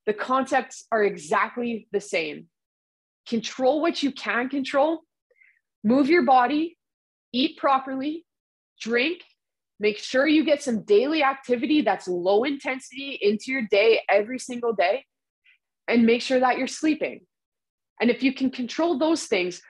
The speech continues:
you're already ten steps ahead of most people that are still sitting on the couch, because your body is learning how to adapt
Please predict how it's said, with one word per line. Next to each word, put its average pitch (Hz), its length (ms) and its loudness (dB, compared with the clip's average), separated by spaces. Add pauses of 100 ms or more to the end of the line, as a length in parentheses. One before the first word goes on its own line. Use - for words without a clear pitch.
(280)
you're 285 260 2
already 277 500 2
ten 277 320 -4
steps 254 360 -2
ahead 233 320 0
of 185 160 -6
most 226 380 -6
people 226 320 -6
that 202 120 0
are 190 80 -4
still 226 380 -6
sitting 220 380 -6
on 202 140 -8
the 180 80 -10
couch, - 560 -4 (680)
because 208 280 0
your 240 160 2
body 247 460 4
is 202 260 0
learning 214 520 -4
how 220 240 -2
to 214 200 -10
adapt 190 760 -2